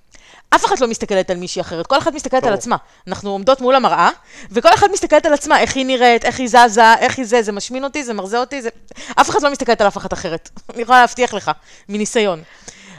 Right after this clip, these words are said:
Speaker 1: אז באמת, אה, זה, זה היה מגניב, ואני רוצה להגיד לך שארגונים שמכניסים דברים כאלה לעבודה, קודם כל זה מעשיר את העובד, כי זה עוד משהו ש-,
Speaker 2: משקיעים בך.
Speaker 1: ש-, א', שמשקיעים בך,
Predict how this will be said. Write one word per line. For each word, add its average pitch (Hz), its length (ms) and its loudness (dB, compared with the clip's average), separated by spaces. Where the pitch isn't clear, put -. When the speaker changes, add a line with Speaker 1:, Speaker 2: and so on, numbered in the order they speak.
Speaker 1:
אז 175 220 -4
באמת, 220 340 -2
אה, 220 800 0
זה, 185 320 -10
זה 190 160 -6
היה 214 140 0
מגניב, 226 640 -6
ואני 180 340 -12
רוצה 175 140 -8
להגיד 254 120 -4
לך 240 160 -10
שארגונים 190 520 -12
שמכניסים 180 1040 -8
דברים 196 240 -10
כאלה 240 220 -4
לעבודה, 170 360 -4
קודם 415 180 -2
כל 349 100 -2
זה 226 100 -4
מעשיר 202 460 -4
את 240 120 -4
העובד, 160 320 -6
כי 190 500 -10
זה 190 460 -8
עוד 320 260 -6
משהו 320 320 -4
ש-, - 140 -8
Speaker 2:
משקיעים 190 500 -4
בך. - 160 -6
Speaker 1:
ש-, - 180 -10
א', 349 120 2
שמשקיעים 190 500 -8
בך, 165 240 -8